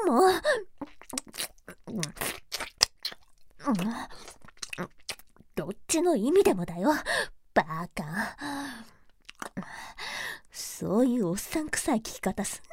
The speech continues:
んな、もう。そういうこと言うから、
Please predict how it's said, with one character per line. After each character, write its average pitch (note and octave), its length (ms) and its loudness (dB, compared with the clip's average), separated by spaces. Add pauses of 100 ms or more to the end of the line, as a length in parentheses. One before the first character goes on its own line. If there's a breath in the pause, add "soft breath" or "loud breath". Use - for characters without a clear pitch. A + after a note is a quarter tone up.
ん B3 40 2
な、 - 0 -
も E3 240 -4
う。 C4+ 80 2 (4000 loud breath)
そ - 320 -6
う E4+ 60 2
い G4 100 6
う G4 40 0
こ F#4 140 2
と A3 120 -4
言 A3 200 -8
う - 20 -8
か - 180 0
ら、 - 200 -2